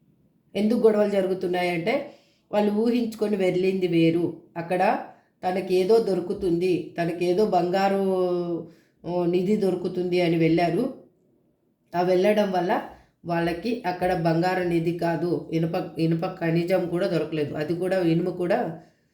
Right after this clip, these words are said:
చాలా వాల్యూ, but అది కూడా దొరకలేదు వాళ్ళకి, అది కూడా దొరకలేదు. మీరేమో, ఆ, వావ్. ఇప్పుడు వాళ్ళు ఏమంటే ఆ ప్రేమని ఎలా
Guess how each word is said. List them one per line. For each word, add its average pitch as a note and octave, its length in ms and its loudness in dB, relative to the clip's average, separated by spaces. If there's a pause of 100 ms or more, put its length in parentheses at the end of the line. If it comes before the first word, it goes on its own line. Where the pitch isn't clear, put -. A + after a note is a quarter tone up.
(260)
చాలా F3 340 0
వాల్యూ, E3+ 420 2
but E3+ 280 -4 (160)
అది E3 180 -2
కూడా G3 200 -2
దొరకలేదు E3 500 0
వాళ్ళకి, D3+ 320 -4 (2250)
అది E3 160 -4
కూడా F#3 200 -2
దొరకలేదు. D#3+ 500 -2
మీరేమో, G#3+ 560 2 (1160)
ఆ, D3 100 -8 (280)
వావ్. C3+ 220 -8 (1300)
ఇప్పుడు A3+ 300 2
వాళ్ళు A3 280 4 (100)
ఏమంటే A3 500 2 (260)
ఆ F3+ 60 -2 (240)
ప్రేమని C4 580 4 (200)
ఎలా G3+ 200 2